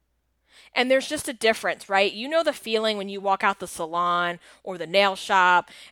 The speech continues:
um, or you just got a new outfit and you're, like, feeling yourself, right? Like, you just, you walk differently, you talk differently, you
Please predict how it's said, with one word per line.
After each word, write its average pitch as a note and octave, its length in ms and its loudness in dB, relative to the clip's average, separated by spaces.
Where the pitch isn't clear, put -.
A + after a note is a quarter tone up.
um, D#3 420 0
or G3 120 -8
you G#3 80 -10
just G#3+ 160 -10
got G#3 140 4
a - 20 0
new G3+ 180 -6
outfit G3+ 640 4
and G3+ 180 -4
you're, G#3+ 160 -8
like, G3+ 300 0
feeling E4 680 2
yourself, F#3+ 580 -2
right? A3 260 8
Like, G3 240 0
you B3+ 120 -12
just, C4+ 300 -2
you A#3+ 220 -10
walk F#3+ 560 0
differently, F3+ 560 -6
you F3 260 -16
talk - 460 2
differently, F3+ 500 -6
you F3+ 220 -16